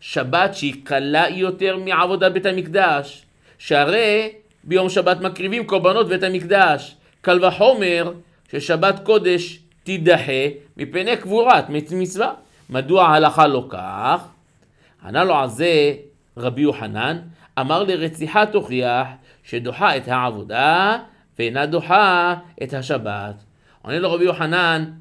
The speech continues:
"קל וחומר שלך הוא לא נכון." למה? כי הרי ראינו שמיתת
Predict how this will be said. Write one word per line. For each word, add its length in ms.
"קל 200
וחומר 240
שלך 100
הוא 120
לא 80
נכון." 260
למה? 300
כי 120
הרי 160
ראינו 600
שמיתת 600